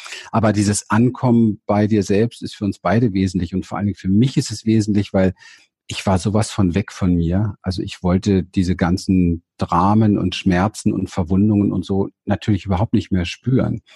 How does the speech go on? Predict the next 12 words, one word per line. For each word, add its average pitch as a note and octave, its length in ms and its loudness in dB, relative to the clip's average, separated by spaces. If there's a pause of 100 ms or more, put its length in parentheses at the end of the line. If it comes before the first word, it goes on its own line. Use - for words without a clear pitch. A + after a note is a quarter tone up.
(340)
Also A2+ 300 2
habe G#2+ 140 2
ich - 100 -2
mich G#2+ 180 0
auf G#2 140 -6
den F#2+ 180 -2
Weg A2 160 0
gemacht, G2+ 400 0
viel A2 160 -2
Geld D3 220 0
zu D#3 100 -8
verdienen C3 720 2